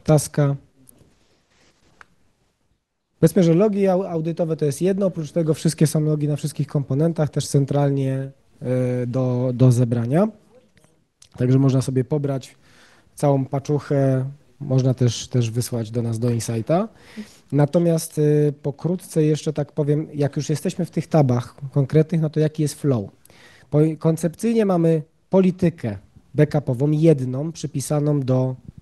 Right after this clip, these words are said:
naszego czegoś, co zabezpieczamy, tak, do maszyny wirtualnej. Ta polityka będzie nam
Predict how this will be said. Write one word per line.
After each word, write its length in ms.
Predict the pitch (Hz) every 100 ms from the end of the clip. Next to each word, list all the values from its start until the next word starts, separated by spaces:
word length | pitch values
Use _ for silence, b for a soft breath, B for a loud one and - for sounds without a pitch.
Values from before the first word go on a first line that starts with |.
| _
naszego 720 | 131 127 131 120 123 127 123 117 _ -
czegoś, 300 | 175 175 160
co 140 | 156
zabezpieczamy, 580 | 143 131 131 127 - 92 165
tak, 160 | 349 254
do 80 |
maszyny 280 | 208 170 151
wirtualnej. 560 | 135 123 113 98 - - B B B B -
Ta 140 | 208
polityka 680 | 220 196 160 214 185 170 185
będzie 280 | 160 160 165
nam 260 | 165 170